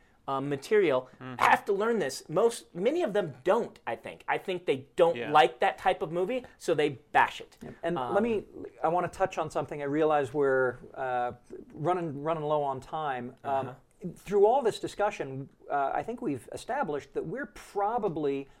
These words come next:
Speaker 3: well-positioned to act as critics
Speaker 1: Uh-huh.
Speaker 3: because we understand the form, we understand what goes into it,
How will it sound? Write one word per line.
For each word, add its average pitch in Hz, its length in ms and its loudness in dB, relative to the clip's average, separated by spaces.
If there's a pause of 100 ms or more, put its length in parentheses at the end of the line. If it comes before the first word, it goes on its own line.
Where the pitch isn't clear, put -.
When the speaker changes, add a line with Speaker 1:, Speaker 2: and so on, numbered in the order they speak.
(380)
Speaker 3:
well-positioned 151 760 -4 (260)
to 196 180 0
act 202 340 4
as 147 160 0
critics - 560 -4 (100)
Speaker 1:
Uh-huh. 113 240 -8
Speaker 3:
because 175 220 4
we 175 120 2
understand 190 540 0
the 156 60 2
form, 143 400 -4
we 131 140 -4
understand 160 440 -8
what 143 140 -6
goes 135 200 -2
into 147 320 -6
it, - 100 -10